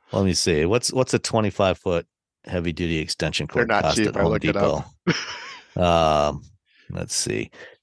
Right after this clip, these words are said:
Speaker 1: Indoor, out-, or outdoor. Um, let's see.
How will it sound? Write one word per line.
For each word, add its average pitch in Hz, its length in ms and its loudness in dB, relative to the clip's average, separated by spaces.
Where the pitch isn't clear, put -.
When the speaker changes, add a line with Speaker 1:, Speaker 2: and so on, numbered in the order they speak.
Speaker 1:
Indoor, 101 500 4
out-, 76 260 2
or 104 300 -4
outdoor. 95 840 2
Um, 76 800 0
let's - 160 -12
see. - 380 0